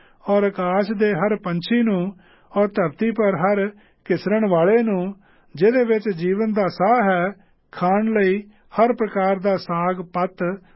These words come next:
ਦੇ ਦਿੱਤਾ।" ਅਤੇ ਉਵੇਂ ਹੀ ਹੋ ਗਿਆ। ਉਪਰੰਤ ਪਰਮੇਸ਼ਵਰ ਨੇ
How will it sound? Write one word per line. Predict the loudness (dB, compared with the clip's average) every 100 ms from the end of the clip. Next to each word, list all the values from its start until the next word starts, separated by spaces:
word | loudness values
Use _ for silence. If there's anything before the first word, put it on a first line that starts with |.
| -10
ਦੇ | 0 2
ਦਿੱਤਾ।" | 2 -4 -8 -12 -14 -20 _ _ -20 -20 -6
ਅਤੇ | -4 0 0 0 -4 -10 _ -2
ਉਵੇਂ | 2 4
ਹੀ | 4 4
ਹੋ | 2
ਗਿਆ। | -2 -4 -6 -14 -20 _ _ -6
ਉਪਰੰਤ | -2 2 2 2 0 0 0 -10 _ _ -4
ਪਰਮੇਸ਼ਵਰ | 0 2 2 2 0 2
ਨੇ | 0 0